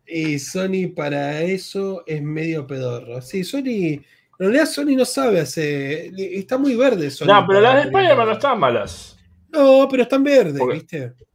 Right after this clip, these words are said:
Speaker 2: Sí, pero bueno, trabajan mucho en conjunto con los de Marvel cuando hacen una cosa buena.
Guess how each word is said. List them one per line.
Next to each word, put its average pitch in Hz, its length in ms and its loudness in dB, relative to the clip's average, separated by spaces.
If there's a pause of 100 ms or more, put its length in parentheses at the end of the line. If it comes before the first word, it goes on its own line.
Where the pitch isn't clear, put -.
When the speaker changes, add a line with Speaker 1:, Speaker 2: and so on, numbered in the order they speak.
(140)
Speaker 2:
Sí, 254 400 -2
pero 147 200 4
bueno, 170 300 2
trabajan 151 400 -2
mucho 160 240 -6
en 139 100 -6
conjunto 139 360 -4
con 127 100 -4
los 123 140 0
de 131 80 -4
Marvel 151 340 -2
cuando 123 200 -6
hacen 143 160 -8
una 139 80 -6
cosa 135 180 -8
buena. 131 380 -2